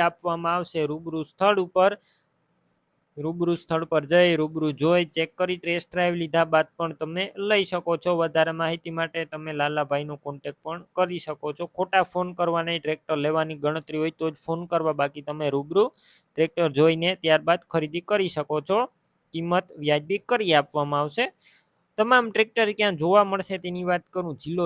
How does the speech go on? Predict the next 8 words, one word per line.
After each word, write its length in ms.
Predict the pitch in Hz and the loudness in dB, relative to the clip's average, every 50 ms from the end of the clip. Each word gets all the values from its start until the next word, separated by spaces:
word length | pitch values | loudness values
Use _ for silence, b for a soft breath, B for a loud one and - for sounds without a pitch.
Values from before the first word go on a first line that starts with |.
| 156 123 - | 0 -2 -4
જામનગર, 540 | 131 147 160 175 185 190 185 175 160 165 151 143 - | -6 -6 -6 -4 -2 -2 -2 0 0 0 0 0 0
તાલુકો 340 | 151 151 160 165 - - 156 131 - - | 0 0 0 -2 -4 -6 -6 -6 -4 -4
જામજોધપુર 800 | 143 156 156 151 143 - - 143 165 165 - _ - 180 170 - - | -4 -2 -2 -4 -6 -4 0 0 0 0 0 _ -2 -2 -2 -2 -2
અને 160 | 160 165 170 - - - | -4 -4 -4 -6 -6 -6
સતાપર 540 | 165 180 - - 208 202 196 - 180 165 160 147 | -6 -4 2 4 6 6 6 4 0 0 0 0
ગામે 220 | 147 147 147 147 143 127 - | -2 -2 -2 -4 -6 -6 -4
જોવા 200 | 139 139 143 143 147 | -2 0 0 0 -2
મળશે. 320 | 147 147 151 - - 220 | -4 -8 -8 -4 -2 -2